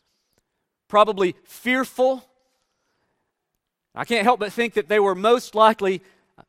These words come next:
"Where in the world is Jesus?" He sends us out here, and here we are. The truth, however, is that Jesus knew exactly where the disciples were.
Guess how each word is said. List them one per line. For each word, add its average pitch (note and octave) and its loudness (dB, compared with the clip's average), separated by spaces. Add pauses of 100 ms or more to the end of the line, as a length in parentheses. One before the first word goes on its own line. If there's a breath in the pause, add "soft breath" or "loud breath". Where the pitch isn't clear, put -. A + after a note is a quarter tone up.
(320)
"Where C#4+ -2
in C#4 -4
the G#3+ 0
world A3 -2
is F#3+ -6
Jesus?" - -12 (3250)
He - -20
sends E3 -16
us D3 -14
out D3 -2
here, A#2+ -16
and G#2 -16
here B2 -14
we A2+ -8
are. F#2+ -12 (3000)
The - -20
truth, F#3 -8
however, A2+ -4
is C3 -12
that A#2+ -12
Jesus C3+ -14
knew A#2+ -12
exactly A#2+ -6
where A2+ -8
the G2+ -18
disciples F#2+ -12
were. F#2 -14